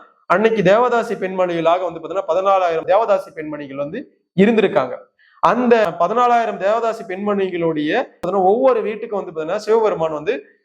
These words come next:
பூதகணங்களை வந்து பாத்தீங்கன்னா, "நீங்க சிவனடியாரா மாறி வந்து பாத்தீங்கன்னா, அவங்க எல்லாருடைய வீட்டுக்கும் போயிடுங்க" அப்படின்னு வந்து பாத்தீங்கன்னா, சொல்லிட்டு போயிடுவாரு. அதனால வந்து பாத்தீங்கன்னா, அந்த பதினாலாயிரம் தேவதாசிகளுடைய விஷயங்களும் வந்து பாத்தீங்கன்னா, அவங்களுடைய வீடுகளுக்கு பணிவிடைக்காக சிவனடியார் போயிட்டாங்க.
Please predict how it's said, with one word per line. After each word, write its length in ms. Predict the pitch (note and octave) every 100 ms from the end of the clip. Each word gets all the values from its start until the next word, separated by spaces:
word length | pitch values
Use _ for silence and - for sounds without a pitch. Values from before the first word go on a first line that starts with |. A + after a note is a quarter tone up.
| _
பூதகணங்களை 580 | D#3+ B3 C4+ A#3 G#3 G3
வந்து 180 | E3+ F#3+
பாத்தீங்கன்னா, 240 | E3 F#3
"நீங்க 140 | G3+ F3
சிவனடியாரா 600 | G3 A3 A3 F#3+ F3+ F3+
மாறி 260 | D#3+ F3 F#3+
வந்து 180 | E3 D#3
பாத்தீங்கன்னா, 280 | D3 F#3+
அவங்க 140 | E3+ D#3+
எல்லாருடைய 500 | D#3 F#3 F3+ D3+ D#3 A3+ E3 C3 - _ _ _
வீட்டுக்கும் 440 | F#3 A#3 A3 G3 F3
போயிடுங்க" 360 | F#3+ F#3+ D#3 D#3 C#3
அப்படின்னு 320 | C#3 D3+ E3+
வந்து 120 | D3+
பாத்தீங்கன்னா, 240 | C#3+ E3+ F3
சொல்லிட்டு 260 | E3+ E3+
போயிடுவாரு. 360 | D3+ C#3+ B2+ B2 _ _ _
அதனால 360 | D3+ G3 B3+ B3
வந்து 160 | A#3+ G#3+
பாத்தீங்கன்னா, 260 | F3+ A3
அந்த 100 | G3 F#3
பதினாலாயிரம் 680 | E3+ A3 A3 G#3+ G3+ F#3
தேவதாசிகளுடைய 760 | F3+ G#3 G#3 G3+ F#3+ E3 D#3 D#3 A3 D4+ - _ _ _
விஷயங்களும் 500 | F3+ A#3 A#3+ A3+ A3
வந்து 140 | F#3+ F3+
பாத்தீங்கன்னா, 360 | D#3 D3+ F#3 A3+ F#3 D3+ C3+
அவங்களுடைய 360 | C3+ F3+ F3 E3+
வீடுகளுக்கு 440 | G3+ G3+ E3 D#3 -
பணிவிடைக்காக 580 | F3+ G#3 F3+ D#3+ E3+
சிவனடியார் 560 | G3 F#3+ F#3+ D#3 E3 E3
போயிட்டாங்க. 360 | E3 D#3+ C#3